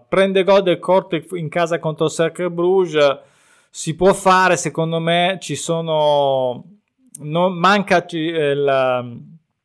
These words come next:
eh, ehm, mi sono in-, in-, in-, in-, impastato. Allora, quattro pareggi nelle ultime quattro partite nel Kortrijk, che non perde da cinque, insomma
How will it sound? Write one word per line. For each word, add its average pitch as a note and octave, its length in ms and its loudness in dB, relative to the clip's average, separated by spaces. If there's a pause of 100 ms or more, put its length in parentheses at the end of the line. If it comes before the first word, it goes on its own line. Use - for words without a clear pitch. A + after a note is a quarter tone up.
(1080)
eh, C3 320 -4
ehm, A#2+ 600 -8 (160)
mi C3+ 80 -6
sono D#3 240 -4
in-, C#3+ 220 -6
in-, D3 260 -6
in-, D3+ 640 -8
in-, C#3 380 -8
impastato. C3+ 800 -2
Allora, C#3+ 400 0
quattro F#3 800 2
pareggi F3 640 4
nelle D#3 260 -2
ultime E3+ 320 0
quattro E3 320 -2
partite D#3+ 640 0
nel D#3 260 -4
Kortrijk, F#3 540 0
che E3 100 -2
non D3+ 180 -2
perde D#3+ 300 0
da E3+ 140 2
cinque, E3+ 480 -2
insomma C#3 640 -2